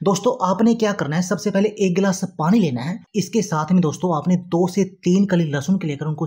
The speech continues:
छीलकर उनको कूट लेना है और कूट कर उनको आपने पाँच मिनट के लिए ऐसे ही रख देना है और पाँच मिनट रखने के बाद ही आपने इस नुस्खे को बनाना है।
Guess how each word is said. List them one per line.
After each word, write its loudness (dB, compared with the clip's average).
छीलकर -8
उनको -6
कूट -2
लेना -6
है -20
और 2
कूट 0
कर 2
उनको 2
आपने 0
पाँच 0
मिनट 0
के -2
लिए -4
ऐसे -4
ही -6
रख -8
देना -14
है -20
और 0
पाँच 2
मिनट 2
रखने 0
के 0
बाद 0
ही -2
आपने 0
इस -6
नुस्खे -6
को -2
बनाना -6
है। -20